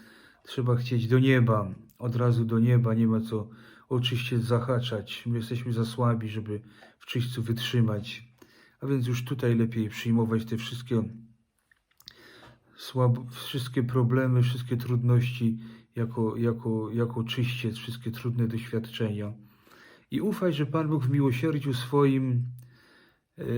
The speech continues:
jakby zapomni to, co byle jakie, jeżeli będę skruszony, że będę żałował,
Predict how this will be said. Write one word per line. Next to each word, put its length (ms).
jakby 220
zapomni 720
to, 140
co 180
byle 260
jakie, 380
jeżeli 180
będę 260
skruszony, 720
że 120
będę 240
żałował, 680